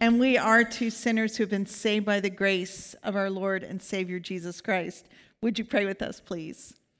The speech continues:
God, thank you so much for today. It's no accident that any one of us are,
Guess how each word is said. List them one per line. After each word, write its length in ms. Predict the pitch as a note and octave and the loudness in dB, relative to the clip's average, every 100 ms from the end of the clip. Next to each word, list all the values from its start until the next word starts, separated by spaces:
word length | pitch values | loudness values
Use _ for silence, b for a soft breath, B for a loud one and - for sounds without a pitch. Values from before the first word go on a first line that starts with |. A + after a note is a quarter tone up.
| _ _ _ - | _ _ _ 4
God, 220 | A3+ A3 | 6 6
thank 260 | A#3 A3+ | 2 2
you 80 | A3 | -2
so 200 | G#3+ A3+ | -4 -2
much 260 | G#3 G3+ - | -2 -6 -6
for 140 | G#3 | -8
today. 760 | - A3+ G3 F#3 F3 G3 A3+ - _ _ _ _ _ _ _ _ _ _ | -8 -6 -2 0 0 -2 -6 -12 _ _ _ _ _ _ _ _ _ _
It's 240 | A#3 A3 - | -4 -4 2
no 200 | A3+ A3 | 2 2
accident 680 | G3+ G3+ - - A3 A3+ A3 | 0 0 -2 -4 0 0 0
that 160 | G3 - | -4 -2
any 240 | A3 A3+ | 0 2
one 280 | A3 G#3 G#3 | 0 -2 0
of 120 | G#3 | 0
us 420 | G3+ G#3+ A#3+ - G#3+ | 2 0 -2 -4 -4
are, 400 | F3+ E3+ F3+ | -2 -2 -4